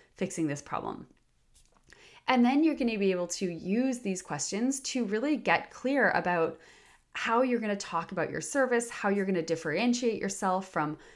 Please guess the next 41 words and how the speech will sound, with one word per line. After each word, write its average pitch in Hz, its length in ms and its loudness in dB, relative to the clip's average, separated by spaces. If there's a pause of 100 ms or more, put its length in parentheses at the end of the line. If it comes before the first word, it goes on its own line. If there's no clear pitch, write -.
(160)
all 180 180 4
of 170 120 2
the 170 120 -2
other 139 160 -2
coaches 147 420 -6
out 254 220 4
there. 233 360 4 (280)
And 196 460 6 (400)
most 202 320 0
likely, 226 520 2
it's 190 140 -6
gonna 208 160 -2
give 196 180 -2
you 190 120 0
ideas 160 420 -2
for - 140 -8
your - 160 -6
content. 247 580 0
It's 196 100 -12
gonna 170 140 -4
give 160 140 -6
you 151 80 -2
ideas 143 320 -4
for 175 100 -10
packages 240 540 -6
you 214 100 -6
can 208 180 -6
create, 185 540 -2 (460)
um, 165 300 -4
because 196 360 -4
you're 190 280 0
hearing 240 440 0
it 175 160 -2
directly 185 520 -2
from 156 580 -2
people 175 280 -4
who 170 160 -2
would 156 280 -2
be 156 100 -2
hiring 156 480 -4
you 294 320 0